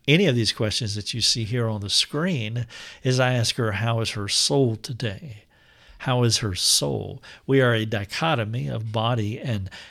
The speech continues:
and soul. And so I ask, "How is your soul?" And that, and that can be a vague, broad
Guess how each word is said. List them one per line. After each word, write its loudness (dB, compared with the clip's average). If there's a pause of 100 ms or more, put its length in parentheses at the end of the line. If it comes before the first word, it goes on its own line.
and -2
soul. 4
And -4
so -2
I -2 (100)
ask, -4
"How -2
is -4
your -4
soul?" 2
And -2
that, -2
and -4
that 0 (560)
can -2
be 2
a 2
vague, 0
broad 4